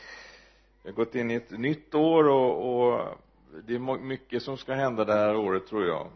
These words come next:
Det, det, jag tror det är ett speciellt år som ligger framför. Eh, jag ska dela någonting idag och jag hoppas att den helige Ande ska göra det levande för oss.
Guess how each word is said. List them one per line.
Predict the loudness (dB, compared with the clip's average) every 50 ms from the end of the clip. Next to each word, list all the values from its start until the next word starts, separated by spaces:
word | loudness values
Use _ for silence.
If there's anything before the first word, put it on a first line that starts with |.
| -20 _ _ -12
Det, | -8 -6 -6 -6
det, | -6 -8 -10
jag | -8 -8 -8
tror | -6 -6 -6
det | -6
är | -8
ett | -10 -20
speciellt | -16 -12 -10 -10 -8 -6 -2 -2 -2 -2 -4 -6 -12
år | -10 -10 -10 -10 -12 _ _ _ _ _ _ _ _ _ _ -20 -20 -20 _ _ _
som | _ -12 -10 -6
ligger | -6 -6 -4 -6 -6
framför. | -4 -4 -4 -4 -4 -4 -6 -6 -6 -6 -10 _ _ _ _ _ _ _ _ _ _ _ _ _ _ _ _ _ _ _ _ _ _ _ _ -20 -20 -20 _ _ _ _ _ _ _ _ _ _ _ _ _ _ _ _
Eh, | 0 6 8
jag | 10 10 10 10 8 8 8 8
ska | 8 6 2
dela | 6 8 8 10 10 10 8
någonting | 6 4 2 0 0 -4 -6 -4 -2
idag | -2 0 4 4 6 6 6 6 4 4 0 -8 -14 -12
och | -8 -4 -2
jag | -2
hoppas | -2 -2 0 0 -2 0 0
att | -2 -2
den | -2 -4 -4
helige | -2 0 0 0 2 2 2 2
Ande | 2 2 -2 -4 -4
ska | -4 -4 -2
göra | 0 0 2 2 0 0
det | 0 -2 -4 -4 -4 -8 -14 -18 -20 -20 -14
levande | -10 -4 0 2 4 4 4 4 2 0 -2 -2 -2 -4 -4
för | -4 -2 0 2 4 6 6 4
oss. | 4 2 0 -2 -6 -10 -14 -16 -16 -18